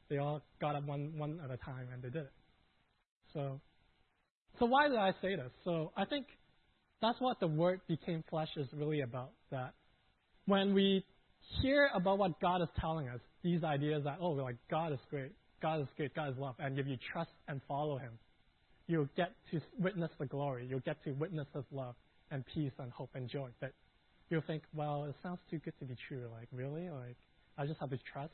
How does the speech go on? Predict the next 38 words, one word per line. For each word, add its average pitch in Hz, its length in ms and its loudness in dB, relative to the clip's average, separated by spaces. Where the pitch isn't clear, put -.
and 135 220 -8
I 127 120 -6
will 127 200 -6
receive 139 460 -4
this 139 160 -2
salvation 139 500 -2
and 127 120 -6
love 127 180 -6
from 131 100 -6
God?" 127 280 -6
But 208 140 6
because 233 380 6
of 170 100 2
that, 147 200 4
God 226 280 6
already 180 260 6
had 165 180 -2
a 147 40 -2
plan 160 300 -2
in 131 100 -2
mind 135 280 -4
that 131 180 -6
he 240 180 6
would 185 180 4
choose 202 400 4
to 165 80 -2
come 160 240 -4
down 151 280 0
and 123 100 -4
show 156 180 -2
us 117 180 -8
what 147 160 -8
it 131 60 -8
means. 123 220 -6
And 175 380 0
when 180 160 4
you 175 100 6
look 202 160 2